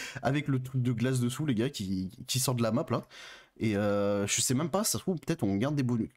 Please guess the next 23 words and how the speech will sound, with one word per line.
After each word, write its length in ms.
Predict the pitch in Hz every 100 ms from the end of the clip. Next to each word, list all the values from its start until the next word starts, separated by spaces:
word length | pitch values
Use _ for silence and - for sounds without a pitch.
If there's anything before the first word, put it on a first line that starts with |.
| _
peut-être 160 | - -
qu'on 120 | 107
garde 220 | 104 156
des 80 | 131
bonus 260 | 110 117 110
d'attaque, 300 | 101 113 -
les 60 |
gars, 100 | 92
franchement, 300 | 123 101 127
je 80 | 120
sais 160 | 95 101
pas. 140 | 135 - - - -
Et 100 | 104
après, 240 | 104 - 123
bah, 140 | 104
vous 120 | 92
pouvez 220 | 90 101
taper, 300 | 101 101 123
euh, 280 | 120 90 80
seulement 360 | - 139 127 143
avec 180 | 113 104
vos, 300 | 107 90 90
vos, 200 | 101